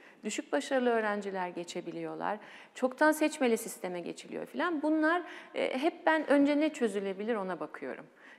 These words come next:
Bu sistemin çözülmesi için gerekli çalışmalar yapılıyor. Hatta Şura'da da katıldım. E, bir sürü fikir var. Ama koskoca bir mekanizmayı değiştirmek zor iş. Onun için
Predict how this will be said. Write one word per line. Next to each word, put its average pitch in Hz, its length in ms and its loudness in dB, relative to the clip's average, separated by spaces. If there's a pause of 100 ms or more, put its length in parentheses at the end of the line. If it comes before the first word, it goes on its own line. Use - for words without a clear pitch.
Bu 262 220 0
sistemin 233 480 0
çözülmesi 240 600 0
için 214 220 -8
gerekli 226 360 4
çalışmalar 196 560 -4
yapılıyor. 202 400 -2
Hatta 190 320 -6
Şura'da 185 960 -2
da - 160 -2 (140)
katıldım. 170 540 -6 (340)
E, - 160 -4
bir 311 80 2
sürü 277 220 0
fikir 220 400 -2
var. 175 280 0 (300)
Ama 262 180 2
koskoca 254 680 -2
bir 220 120 -2
mekanizmayı 190 640 -6
değiştirmek 214 560 -4
zor 160 200 -4
iş. - 280 -14 (320)
Onun 330 200 2
için 269 420 0